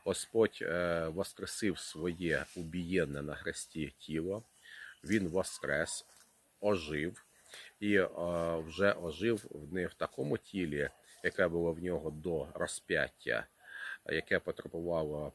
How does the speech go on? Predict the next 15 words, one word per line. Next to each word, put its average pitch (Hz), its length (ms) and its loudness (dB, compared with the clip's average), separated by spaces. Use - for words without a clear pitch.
сну, 104 540 2
е, 78 480 0
відпочинку, 82 1120 -2
їжі, 87 680 0
води. 80 540 0
Е, 82 320 4
ці 113 220 2
всі - 440 0
недокірливі, 87 1160 2
е, 82 360 2
е, 76 420 -6
пристрасті, - 840 0
які, - 300 -4
за 85 160 -2
які, 85 460 0